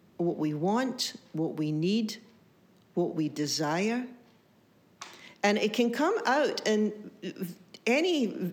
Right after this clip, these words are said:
time. Uh, you know, it can come out during times of transition. We can be in a weakened state. Times of change.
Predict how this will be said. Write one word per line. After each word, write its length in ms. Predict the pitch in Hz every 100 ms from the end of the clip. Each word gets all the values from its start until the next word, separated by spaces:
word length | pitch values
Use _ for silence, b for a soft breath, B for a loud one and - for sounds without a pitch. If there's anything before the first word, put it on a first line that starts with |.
| - -
time. 560 | - 269 302 151 147 -
Uh, 40 |
you 140 | 190 220
know, 140 | 185
it 100 | 156
can 140 | -
come 260 | 175 240 220
out 200 | 208 175
during 260 | 190 175 165
times 360 | - 165 151
of 140 | 147 -
transition. 760 | 156 151 151 214 220 277 330 -
We 100 | 196
can 200 | - 202
be 140 | 208
in 80 | 196
a 60 | 175
weakened 380 | 208 208 214
state. 540 | 196 - 208 240 - - - _ B B B -
Times 340 | 202 180 175
of 160 | 156 -
change. 720 | - 208 208 226 262 - -